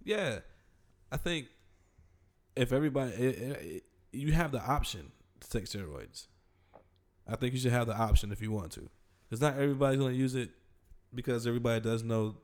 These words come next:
what can happen when you do use it. And, you know, unless they're gonna fucking get doctors in from everywhere that teaches everybody how to use 'em, and they pay for all that shit 'cause that's gonna be expensive. Like, they're just either gonna have the money to do it or not.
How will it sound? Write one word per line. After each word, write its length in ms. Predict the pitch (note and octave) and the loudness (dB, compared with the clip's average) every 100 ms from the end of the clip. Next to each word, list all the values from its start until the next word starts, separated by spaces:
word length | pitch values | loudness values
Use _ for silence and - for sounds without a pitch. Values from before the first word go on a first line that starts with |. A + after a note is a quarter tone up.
| - | -6
what 220 | A2 G#2 | -2 -2
can 100 | - G#2+ | -4 -2
happen 420 | G#2+ G#2 G#2+ G#2 - _ _ | -2 -2 -6 -12 -20 _ _
when 120 | - F#2+ | -12 -10
you 60 | |
do 160 | F2 C3 | -4 -2
use 220 | A#2+ A#2 | 0 -2
it. 160 | A2 - - _ _ _ _ _ _ _ _ _ _ _ - | -4 -10 -16 _ _ _ _ _ _ _ _ _ _ _ -8
And, 460 | G#2 G2 G2 G2 | -4 -4 -6 -8
you 80 | G#2 | -6
know, 280 | G2+ G2+ G#2 - _ _ _ _ - | -4 -4 -6 -10 _ _ _ _ -10
unless 240 | G2+ G#2 | -4 -2
they're 80 | A2 | -2
gonna 240 | G#2 G2+ G2+ - - | -2 -4 -6 -12 -8
fucking 320 | A2+ G#2+ G2+ | -8 -6 -8
get 260 | G#2 G#2+ - | -4 -6 -4
doctors 460 | G2+ B2 G#2 G#2 | -4 -4 -4 -4
in 140 | A2 G#2 | -4 -6
from 240 | - G#2 | -6 -8
everywhere 380 | G#2 G#2 G#2+ G#2 | -4 -4 -2 -2
that 160 | G#2 F#2+ | -4 -6
teaches 300 | A#2+ G#2+ - | -8 -8 -6
everybody 420 | G#2+ G#2+ A2 G#2 | -6 -4 -4 -4
how 80 | G#2+ | -4
to 100 | G2 | -6
use 220 | G#2+ C3+ | -4 -4
'em, 140 | A2 G#2+ | -4 -8
and 120 | G#2+ | -8
they 120 | A2 | -6
pay 200 | G#2+ A#2+ | 4 4
for 160 | C3+ A2 | 4 -4
all 60 | A2 | -4
that 120 | A2 | -6
shit 320 | - A#2+ - | -6 -8 -10
'cause 140 | - G#2+ | -12 -8
that's 140 | A2 | -8
gonna 120 | A2 | -10
be 120 | G#2 F#2+ | -10 -10
expensive. 460 | - B2+ D#3 A2+ A2+ - _ _ _ _ _ _ - | -6 -6 -4 -8 -10 -18 _ _ _ _ _ _ -6
Like, 140 | A2+ | -6
they're 80 | A#2+ | -4
just 300 | B2 A2+ - - | -4 -6 -8 -6
either 220 | G#2+ A2 | -2 0
gonna 240 | G#2+ G#2+ | 0 -2
have 160 | G#2 G#2+ | 0 0
the 40 | A2 | 0
money 160 | A#2 | -2
to 120 | A#2 | -2
do 140 | A#2 C3 | 2 2
it 40 | |
or 100 | D3 | 2
not. 280 | E3 A#3+ - | 0 -4 -4